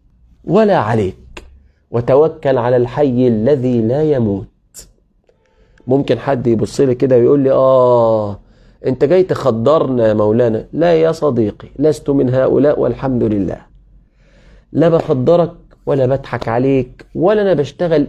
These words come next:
إلا لله، ولا أنصح إلا لله. أنا لا أخدر المسلمين، ولكن أطمئن قلوبهم علشان يعرفوا يفكروا صح في أمر دنياهم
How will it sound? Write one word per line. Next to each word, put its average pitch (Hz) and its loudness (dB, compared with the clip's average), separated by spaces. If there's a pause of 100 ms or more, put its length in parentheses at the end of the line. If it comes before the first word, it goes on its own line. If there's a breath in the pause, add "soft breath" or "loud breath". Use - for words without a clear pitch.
إلا 135 0
لله، 120 0
ولا 139 2
أنصح 131 -6
إلا 120 -2
لله. 107 -2 (1200 soft breath)
أنا 175 4
لا 175 2
أخدر 147 0
المسلمين، 135 0 (100)
ولكن 151 0 (120)
أطمئن 175 0
قلوبهم 156 2 (1080)
علشان 123 0
يعرفوا 135 0
يفكروا 127 -4
صح - -6
في - -2
أمر 151 0
دنياهم 131 0